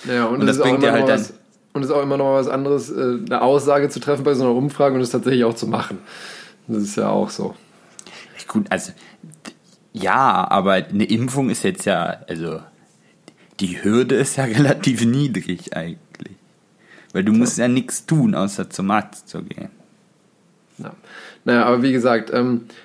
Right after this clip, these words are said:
Speaker 1: und in diesem Positionspapier oder Pressemitteilung da vom Gesundheitsministerium sind sie, also haben die die Zentren halt einfach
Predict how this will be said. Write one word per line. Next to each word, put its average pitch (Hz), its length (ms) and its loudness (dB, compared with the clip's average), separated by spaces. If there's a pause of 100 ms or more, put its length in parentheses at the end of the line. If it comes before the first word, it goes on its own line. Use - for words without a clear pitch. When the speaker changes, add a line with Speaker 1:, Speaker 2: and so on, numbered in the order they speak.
(140)
Speaker 1:
und 143 380 0 (340)
in 143 140 0
diesem 131 880 0
Positionspapier 151 840 0
oder 131 100 2
Pressemitteilung 151 800 0 (180)
da 135 160 4
vom 127 320 -2
Gesundheitsministerium 170 960 2 (260)
sind 151 300 0
sie, 147 340 0
also 139 200 2
haben 151 180 2
die 135 100 0
die 127 140 -4
Zentren 147 340 0
halt 139 120 0
einfach 135 240 -2